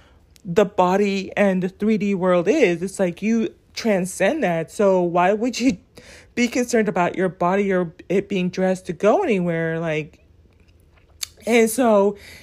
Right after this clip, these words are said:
he didn't outright say it as crass as I did, but he started to lay out this concept right here, which is that religious or not,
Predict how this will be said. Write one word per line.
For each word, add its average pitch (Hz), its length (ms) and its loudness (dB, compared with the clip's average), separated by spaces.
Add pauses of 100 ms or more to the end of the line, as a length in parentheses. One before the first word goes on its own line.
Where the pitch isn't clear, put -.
(240)
he 311 340 4
didn't 277 400 -2
outright 208 500 2
say 214 220 2
it 208 60 2
as 175 180 0
crass 180 460 -2
as 196 140 -4 (100)
I 170 240 -4
did, 302 600 -4
but 220 300 4
he 254 240 -4
started 220 460 -2
to 233 120 -2
lay 185 320 0
out 180 320 -4
this 208 200 -4
concept 165 580 -8
right 226 200 -2
here, 277 340 -2
which 180 240 -6
is 190 180 -6
that 170 320 -2 (1700)
religious 269 960 2
or 220 220 4
not, 214 560 2